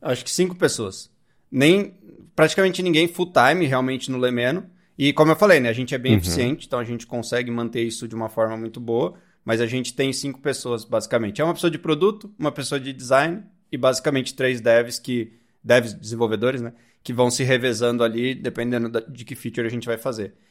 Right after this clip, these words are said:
Speaker 1: Mas, particularmente, eu sou a pessoa que mete mais a mão na massa. Aí é um pouco de, tipo, meu filho, né? <laughs> Então, eu quero cuidar bem dele.
Speaker 2: <laughs> Uhum.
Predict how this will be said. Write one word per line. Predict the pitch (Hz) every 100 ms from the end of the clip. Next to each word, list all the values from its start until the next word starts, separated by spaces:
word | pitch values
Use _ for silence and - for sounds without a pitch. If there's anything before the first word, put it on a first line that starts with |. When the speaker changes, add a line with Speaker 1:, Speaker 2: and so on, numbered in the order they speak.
| -
Speaker 1:
Mas, | 131 135
particularmente, | 175 180 - 190 165 160 202 214
eu | 196 180
sou | 196
a |
pessoa | 190 185
que | 185
mete | 180 170 170
mais | 165 170
a |
mão | 170
na | 170
massa. | 156 135 160 - - - _
Aí | - 147
é | 180
um | 196
pouco | 196 190 202
de, | 170 190 180
tipo, | 185 175 165 135 107 _ -
meu | 170 214
filho, | 214 143
né? | 123 143
<laughs> |
Então, | - 160 160 190
eu | -
quero | - 185 185 _
cuidar | 170 139 139
bem | 135 131
dele. | 113 110
Speaker 2:
<laughs> | 120 85 165 - 180 - 165 - 156 - 147 - 127 - - _ - - -
Uhum. | 123 110 90 87